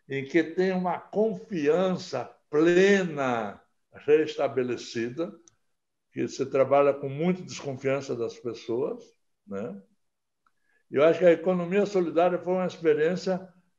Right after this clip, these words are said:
muito ruim no nosso campo, muito ruim,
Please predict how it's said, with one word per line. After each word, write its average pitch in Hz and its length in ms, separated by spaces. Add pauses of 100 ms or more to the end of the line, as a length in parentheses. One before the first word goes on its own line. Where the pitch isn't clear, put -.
(160)
muito 170 800
ruim 123 640 (1000)
no 113 220
nosso 113 420
campo, 90 400
muito 139 400
ruim, 123 500